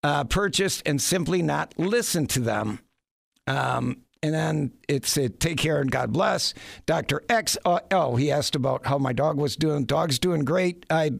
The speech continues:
I'll be in touch with you on that soon, Doctor X." And then from Frank, uh, "Steve, enjoy your Saturday show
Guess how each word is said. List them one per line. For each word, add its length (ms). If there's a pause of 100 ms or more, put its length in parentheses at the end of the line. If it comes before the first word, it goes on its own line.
I'll 80
be 180
in 120
touch 340
with 180
you 160
on 180
that 300 (120)
soon, 360
Doctor 380
X." 260 (480)
And 160
then 220
from 240
Frank, 460 (640)
uh, 240
"Steve, 580
enjoy 600 (140)
your 220
Saturday 480
show 460